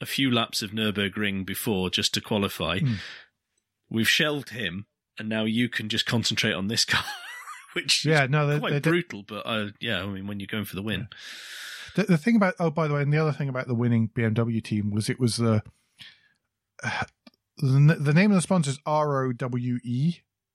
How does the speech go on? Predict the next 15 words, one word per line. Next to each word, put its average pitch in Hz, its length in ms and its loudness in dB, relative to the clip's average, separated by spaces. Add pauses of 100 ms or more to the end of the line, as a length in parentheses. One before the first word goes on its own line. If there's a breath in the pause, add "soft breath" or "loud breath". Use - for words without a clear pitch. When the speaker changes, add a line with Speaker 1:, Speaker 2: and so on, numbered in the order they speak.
(1000 loud breath)
Speaker 2:
but 139 220 2 (100)
whenever, 151 540 2
but 147 260 -6
it, 139 200 -8
because 165 220 2
it's 147 100 0
a 135 60 2
W, 147 340 4
it's 110 80 -6
pronounced 127 420 -4
as 117 60 -2
a 120 60 -2
V 110 300 0
in 113 100 2
German, 120 500 2